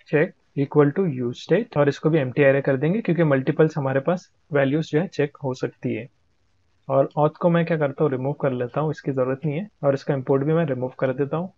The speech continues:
अब ये जो checked है ना, तो ये property हमको get करना है, तो यहाँ पे आप क्या करें, ई डॉट टारगेट डॉट चेक्ड, और इसके बाद में हम क्या करेंगे, आईडी को pass करा देंगे। और आईडी कहाँ से आएंगी, ये आएंगे हमारे पास जो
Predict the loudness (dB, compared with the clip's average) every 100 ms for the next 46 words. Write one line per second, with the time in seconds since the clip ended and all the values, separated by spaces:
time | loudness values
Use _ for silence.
0 | -2 2 4 4 0 4 4 4 -2 -4
1 | -4 -8 _ _ _ -2 2 4 4 4
2 | 4 2 0 -2 -2 -4 -4 _ -4 -4
3 | 0 2 2 2 -2 -4 -4 -4 -4 -2
4 | -2 -2 -4 -2 -4 -2 2 4 4 2
5 | -6 _ 2 2 2 0 0 0 -2 -2
6 | 0 0 -4 -20 _ 4 4 4 4 4
7 | 4 2 2 0 0 0 0 0 4 6
8 | 6 4 4 4 4 2 2 0 -2 -4
9 | -8 -4 2 2 4 2 2 4 2 2
10 | 2 2 -2 -4 -2 0 2 2 2 0
11 | 0 -4 -4 0 0